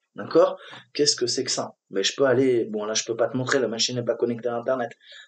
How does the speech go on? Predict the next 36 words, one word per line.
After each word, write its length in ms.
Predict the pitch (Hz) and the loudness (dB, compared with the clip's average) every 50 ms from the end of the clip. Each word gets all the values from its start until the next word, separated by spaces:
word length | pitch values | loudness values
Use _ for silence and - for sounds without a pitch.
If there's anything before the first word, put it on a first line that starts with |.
| _ - | _ 2
Mais 140 | 123 135 | 2 2
tu 160 | 131 - 151 127 | 2 2 2 2
peux 100 | 135 131 | 2 2
cliquer 360 | 131 131 127 127 151 151 151 | 2 -2 -4 -2 -2 -2 -2
pour 200 | 151 127 113 117 | -2 -4 -2 -2
avoir 280 | 117 113 131 135 127 | -2 0 0 -2 0
de 100 | 120 117 | 0 -2
plus 320 | 117 113 - 127 123 120 135 | -2 -2 -8 -8 -6 -4 -4
amples 220 | 131 135 123 123 | -4 -4 -4 -6
informations. 540 | 120 117 - 123 120 120 127 123 - 120 117 _ _ _ _ _ _ _ | -8 -8 -6 -6 -6 -4 -4 -4 -4 -6 -8 _ _ _ _ _ _ _
D'accord ? 400 | - 92 - - 143 151 151 - - - - - _ | -4 -2 2 2 2 2 2 -2 -12 -20 -20 -20 _
On 140 | - 110 117 | -6 -2 0
a 80 | 113 113 | 0 2
des 100 | 113 120 | 2 2
fichiers, 560 | 117 - 139 131 - 147 139 131 - - - - _ _ _ _ _ _ _ _ _ - | 0 2 0 0 2 4 4 2 2 2 -4 -12 _ _ _ _ _ _ _ _ _ 0
euh, 240 | 110 107 101 101 98 | 4 4 4 4 2
X 220 | 107 131 127 - - | 0 2 2 4 4
M 140 | 123 123 151 | 6 4 4
L, 200 | 185 190 - _ _ _ _ _ _ - | 0 0 -8 _ _ _ _ _ _ 0
N 160 | 120 120 123 | 2 4 4
S, 340 | 139 165 - - - - _ _ _ _ | 2 2 2 -2 -4 -6 _ _ _ _
hein, 200 | 127 143 165 - - - - - - _ | -2 -2 -2 -2 -8 -16 -20 -20 -20 _
puisque 260 | - 123 - - 127 | -6 -6 2 2 2
tu 140 | 127 - 127 | 2 2 0
vois, 260 | 113 127 147 156 156 151 | 4 4 4 6 4 2
regarde 340 | - 123 120 127 127 120 113 | -2 -2 0 0 0 0 0
les 240 | 110 110 113 - 120 | 0 0 2 0 0
events, 280 | 113 131 139 147 147 - _ _ _ _ _ _ _ _ - - - | 0 0 0 0 -2 -10 _ _ _ _ _ _ _ _ -10 -10 -6
c'est 200 | - - - - | -4 0 0 0
bien 220 | - - 135 139 135 | 2 4 4 4 4
formaté 460 | 131 - 123 120 123 117 113 123 117 | 2 0 0 2 0 0 2 2 2
au 100 | 120 117 | 4 4
format 380 | - - 113 110 110 113 113 - _ _ _ | 2 0 -2 -2 -2 -4 -4 -6 _ _ _
X 240 | 131 127 127 - - | -4 2 2 4 4
M 140 | 120 110 113 | 4 4 4
L, 140 | 120 127 | 0 0